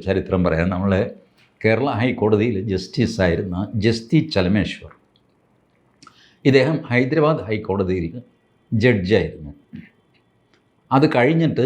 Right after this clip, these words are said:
ഗുവാഹത്തി ഹൈക്കോർട്ടിൽ പോയി, പിന്നെ അവിടുന്ന് ചീഫ് ജസ്റ്റിസായിട്ട് കേരളത്തിൽ വന്നു. ഇതാണ് അദ്ദേഹത്തിൻ്റെ ബ്രീഫ് യാത്ര. പിന്നെ ഇവിടുന്ന് സുപ്രീം കോടതിയിൽ പോയി. അപ്പോൾ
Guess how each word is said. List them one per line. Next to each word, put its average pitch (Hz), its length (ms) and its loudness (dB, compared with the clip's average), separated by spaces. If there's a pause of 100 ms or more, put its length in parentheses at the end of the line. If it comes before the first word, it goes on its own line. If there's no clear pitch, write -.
(100)
ഗുവാഹത്തി 113 480 0
ഹൈക്കോർട്ടിൽ 101 480 -2 (120)
പോയി, 104 140 2
പിന്നെ 160 280 -2
അവിടുന്ന് 135 300 0 (120)
ചീഫ് 143 280 0
ജസ്റ്റിസായിട്ട് 117 720 0 (100)
കേരളത്തിൽ 95 480 2
വന്നു. 82 160 -10 (120)
ഇതാണ് 123 280 2
അദ്ദേഹത്തിൻ്റെ 107 440 -2
ബ്രീഫ് 104 360 2
യാത്ര. 104 260 -2
പിന്നെ 170 140 2
ഇവിടുന്ന് 143 320 2 (520)
സുപ്രീം 156 320 4
കോടതിയിൽ 90 340 2 (120)
പോയി. - 160 -8 (1400)
അപ്പോൾ 175 220 4